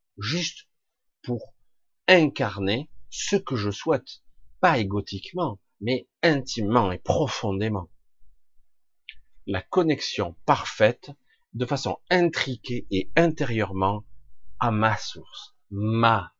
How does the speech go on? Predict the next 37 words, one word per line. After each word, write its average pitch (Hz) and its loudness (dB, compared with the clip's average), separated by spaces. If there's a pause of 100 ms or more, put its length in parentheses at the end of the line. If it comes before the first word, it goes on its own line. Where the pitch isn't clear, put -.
(140)
source, - -16
pas 76 -8 (160)
la 92 0
source, - -4 (500)
à 92 -6
ma 101 0
source. - -14
Certains 110 -2
confondent 104 0
les 98 4
deux, 87 -4 (640)
parce - -20
que - -14
c'est 90 -10
tellement 95 -2
gigantesque, 90 -6
notre 85 -12
source. - -14 (480)
Certains - -4
croient 104 0
que - -16
c'est - -8
la 85 -4
source. - -18
Non, 156 -8 (100)
c'est - -14
ta 170 2
source. - -8 (500)
Waouh, - 0
c'est - -8
si - -6
balèze, 127 2 (180)
je - -8
suis 135 -2
Dieu 220 2
alors. 101 2 (680)
Euh, 104 -14